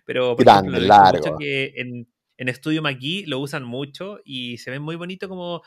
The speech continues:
Speaker 1: como es más práctico, pues finalmente tenéis un puro cojín nomás, pues. No tenéis tanto
Speaker 2: ¿Sabes
Speaker 1: cojín
Speaker 2: qué?
Speaker 1: dando la vuelta. Sobre todo, por ejemplo, cuando en caso donde, para las amigas que, que nos pueden estar escuchando, que a lo mejor el marido dice, "Ay, tanto cojín en la cama, ¿pa' qué?".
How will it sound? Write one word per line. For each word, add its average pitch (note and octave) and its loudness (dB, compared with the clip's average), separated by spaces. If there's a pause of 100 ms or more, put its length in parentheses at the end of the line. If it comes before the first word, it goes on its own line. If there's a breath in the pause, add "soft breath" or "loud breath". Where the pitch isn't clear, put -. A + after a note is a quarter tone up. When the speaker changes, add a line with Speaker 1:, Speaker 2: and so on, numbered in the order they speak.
(260 soft breath)
Speaker 1:
como D3+ -10
es F#3 -10
más A3+ -10
práctico, F3+ -8
pues A2+ -10
finalmente D#3+ -8
tenéis F3 -8
un F3+ -16
puro G#3+ -6
cojín C#3+ -12
nomás, F#2 -20 (100)
pues. - -20
No C3+ -10
tenéis D3 -16
tanto F3 -12
Speaker 2:
¿Sabes F#3 8
Speaker 1:
cojín F#3+ -4
Speaker 2:
qué? G#3+ 10
Speaker 1:
dando F3+ 6
la E3 -4
vuelta. B2 -6
Sobre E3 -6
todo, A3+ -2
por B3+ -2
ejemplo, B3+ -6 (400 loud breath)
cuando D3+ -4
en D3+ -10
caso F#3+ -6
donde, E3 -8 (240 loud breath)
para C3+ -8
las C3 -4
amigas E3+ -6
que, D3+ -8
que C#3+ -12
nos C#3 -12
pueden D#3 -12
estar D3+ -16
escuchando, E3 -16
que D#3 -10
a - -10
lo C3 -12
mejor C#3+ -12
el D3 -12
marido D3 -10
dice, D3+ -12
"Ay, A#2+ -20
tanto C#3 -18
cojín B2+ -14
en C3 -10
la A#2 -10
cama, D3 -6
¿pa' G#2+ -10
qué?". - -4